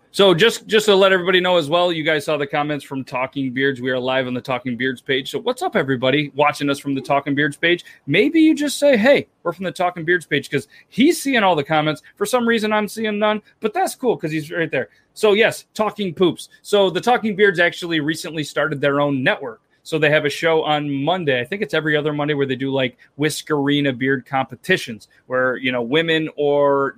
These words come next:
different guys or anybody. So you randomly get a box of all sorts of stuff and you have to make the best beard out of it. Rumor has it, maybe even the D-Bros are gonna be contestants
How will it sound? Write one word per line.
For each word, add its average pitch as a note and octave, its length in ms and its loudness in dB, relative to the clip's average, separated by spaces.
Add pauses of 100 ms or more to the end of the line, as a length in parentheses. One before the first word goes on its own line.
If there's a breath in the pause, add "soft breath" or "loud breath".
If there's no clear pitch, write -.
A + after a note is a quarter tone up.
different D3+ 560 -6
guys D3 640 0
or C#3+ 140 4
anybody. C#3+ 380 0 (160 loud breath)
So - 140 -6
you D#3+ 120 0
randomly F#3+ 480 0
get F3 160 2
a E3+ 60 2
box E3+ 500 -4 (320)
of C#3 160 -2
all C#3+ 140 2
sorts F3 300 -6
of D3 40 -12
stuff F3 260 -2
and C3+ 80 -6
you C#3 120 -2
have D3+ 140 0
to C#3+ 100 -4
make C#3 280 -2
the B2 120 -10
best B2 500 -8
beard C3+ 320 0 (140)
out E3+ 100 2
of C3 100 -2
it. - 140 -10 (220 soft breath)
Rumor F#4 300 0
has D4+ 280 4
it, - 100 -8
maybe G#3 340 2
even C4+ 340 0
the C4 80 2
D-Bros E3 600 0 (200 soft breath)
are D3+ 100 2
gonna D#3 160 0
be D#3 140 -4
contestants D3+ 640 -6